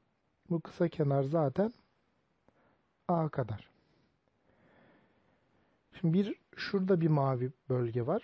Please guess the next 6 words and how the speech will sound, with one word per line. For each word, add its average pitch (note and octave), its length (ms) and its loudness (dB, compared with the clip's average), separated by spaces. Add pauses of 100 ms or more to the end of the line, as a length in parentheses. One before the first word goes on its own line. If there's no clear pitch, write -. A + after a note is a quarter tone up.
Buranın D#3 300 2
alanı C3+ 380 2
üç C#3 240 -4
A. E3+ 300 0 (520)
Bir F3 260 2
de B3 140 0